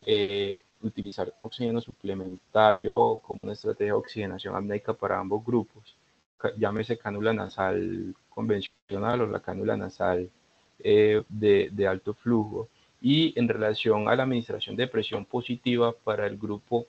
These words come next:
control, o, pues, para el grupo que recibió B B M, eh, se le dio finalmente al treinta por ciento de, de ese grupo, se le dio presión positiva. Eh, sin embargo, ahí sí queda como en el, en el tintero,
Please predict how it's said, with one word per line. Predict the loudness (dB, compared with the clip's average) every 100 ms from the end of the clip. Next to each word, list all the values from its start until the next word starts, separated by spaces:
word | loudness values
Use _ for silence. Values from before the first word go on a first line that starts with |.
| _
control, | 0 2 0 -4 6 8 8
o, | 4
pues, | -6 -2
para | -2
el | 0
grupo | -2 -4 -4
que | -4
recibió | -2 -4 -2 0 0 2
B | 8 8
B | 10 8
M, | 4 0 -8 _ _ _ _ _
eh, | 4 6 8 8 6 4 -2 -12
se | -6 2
le | 4 4 4
dio | 2 2
finalmente | 2 2 4 4 2 0 2 2
al | 2
treinta | 2 2 4 4 2
por | 2 -2
ciento | -2 -4 -8 -8 -6 -6 0 4 4 4 0
de, | 0 2 4 2 0
de | -2 -2
ese | 2 2
grupo, | 2 0 -2
se | -8
le | -4
dio | -2 -4
presión | -8 -8 -10 -8
positiva. | -8 -8 -8 -4 -4 -6 _ _ _ _ _ _ _ -2
Eh, | 2 2 2
sin | -2 -6
embargo, | -2 -2 2 4
ahí | 4
sí | 2
queda | -4 0 0
como | -2 -6 -4 -4
en | -4
el, | -6 -6 -8
en | -8 -8
el | -10
tintero, | -12 -8 -2 0 0